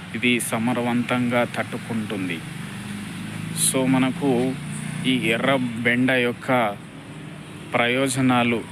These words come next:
దాని యొక్క ప్రాముఖ్యత మనం చూసినట్లయితే, ఇందులో,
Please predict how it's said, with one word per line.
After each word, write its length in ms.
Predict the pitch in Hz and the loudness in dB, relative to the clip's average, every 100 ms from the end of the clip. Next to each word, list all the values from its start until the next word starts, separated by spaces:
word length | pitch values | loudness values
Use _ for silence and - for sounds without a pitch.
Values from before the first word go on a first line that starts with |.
| - 82 | -10 0
దాని 260 | 120 123 | 2 4
యొక్క 240 | 120 117 120 | 4 2 0
ప్రాముఖ్యత 1000 | 98 113 117 131 127 - 123 - 120 104 - - - - - - 120 | 0 0 4 4 2 0 0 2 0 -2 -6 -12 -12 -12 -12 -10 -2
మనం 260 | 117 117 110 123 | 0 0 0 -2
చూసినట్లయితే, 1120 | 120 - 120 107 113 107 98 127 113 101 127 - - - - - - - - 120 | -2 0 0 0 0 0 0 0 0 0 -4 -8 -14 -14 -14 -14 -14 -14 -4 -2
ఇందులో, 720 | 123 120 143 143 143 123 | 0 4 4 6 6 4